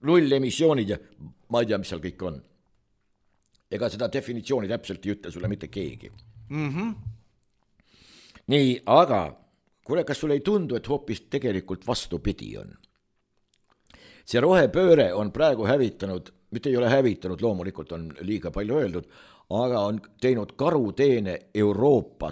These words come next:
Speaker 1: tööstustele, Euroopa riikidele ja õigemini nende tööstustele. Tänu sellele on kannatanud, tööstus kolib ära sinnasamasse Hiina, muide ka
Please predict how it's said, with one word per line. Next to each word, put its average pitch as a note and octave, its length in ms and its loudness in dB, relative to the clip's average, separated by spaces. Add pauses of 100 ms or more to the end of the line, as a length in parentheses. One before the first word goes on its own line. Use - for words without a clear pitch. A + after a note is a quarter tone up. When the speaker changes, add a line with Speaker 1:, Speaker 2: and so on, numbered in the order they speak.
(160)
Speaker 1:
tööstustele, C2+ 760 -4 (360)
Euroopa B2 420 4
riikidele B2 500 0 (340)
ja G2+ 160 -2
õigemini G#2 520 -2
nende A2+ 360 -2
tööstustele. D2+ 800 -6 (540)
Tänu A2+ 240 -2
sellele C#3+ 360 2
on A2+ 160 -4
kannatanud, A2+ 640 -2 (280)
tööstus C#3 400 0
kolib B2+ 360 0
ära G2 200 0 (460)
sinnasamasse G2 600 -6
Hiina, E3 500 0 (680)
muide C3 320 2
ka F#2+ 140 -6